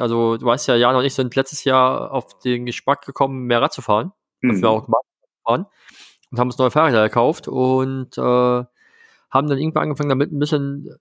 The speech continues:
Speaker 1: Instagram zu befüllen und, äh, wieder erwarten, äh, war die Resonanz darauf sehr gut und, äh, ja, jetzt f-, bemühen wir uns da einen ganzen guten Content, äh, rauszuhauen. Oh Gott, Content.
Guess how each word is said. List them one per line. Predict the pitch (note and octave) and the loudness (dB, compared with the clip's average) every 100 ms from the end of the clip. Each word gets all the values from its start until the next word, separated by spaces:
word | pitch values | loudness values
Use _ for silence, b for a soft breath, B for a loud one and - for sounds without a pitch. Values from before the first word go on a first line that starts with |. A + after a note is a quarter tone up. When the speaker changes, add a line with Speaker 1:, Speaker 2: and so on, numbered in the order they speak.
| _ | _
Speaker 1:
Instagram | C#3+ D#3+ E3+ E3 | -8 -2 -2 0
zu | E3+ | -2
befüllen | D#3 E3 E3+ E3+ E3 | 0 2 4 2 0
und, | C#3+ C#3 C#3 C#3 | -2 -2 -6 -4
äh, | C#3 C3+ C3+ B2 | -2 -2 -2 -2
wieder | C#3 E3 | 0 0
erwarten, | C#3 C3+ C3+ D3+ D#3+ E3 E3 _ _ _ _ _ _ _ _ | 2 4 4 2 -6 -10 -12 _ _ _ _ _ _ _ _
äh, | - D3+ D3+ C#3+ C3 | -8 -4 -2 0 0
war | C3+ | 2
die | C#3 | 4
Resonanz | C3+ B2+ D3+ F#3+ | 2 2 0 2
darauf | A#2+ G#2+ | 2 2
sehr | - A2+ | 2 0
gut | - D3 F3+ | 2 0 2
und, | C#3 C3 C#3 C#3+ | -2 -2 -4 -2
äh, | C3+ C3+ C3+ | 0 0 0
ja, | C#3 C3 A2 | 2 2 2
jetzt | A2+ - - - | -2 -6 -6 -2
f-, | C3 | 0
bemühen | B2+ B2+ C3+ E3+ | 2 2 2 2
wir | D3+ | 2
uns | D3 - | 0 0
da | C#3 | 0
einen | C#3 | 0
ganzen | C3+ C#3 C#3 - C3 C3+ - _ B B B - | -2 -2 -4 -6 -8 -8 -16 _ B B B -4
guten | C#3 D3+ - | -2 -2 0
Content, | C3+ D3 A#2 G#2+ G2+ _ _ _ _ _ _ _ - | -2 2 0 0 -6 _ _ _ _ _ _ _ -6
äh, | A#2+ | 0
rauszuhauen. | A2 G#2+ G#2 G#2 - G#2+ F#2+ F#2+ G#2 | 2 2 2 0 0 -2 0 0 0
Oh | |
Gott, | G#2+ G#2+ | -2 -2
Content. | - C3+ D3 G2+ F#2+ | 0 -2 0 -2 -2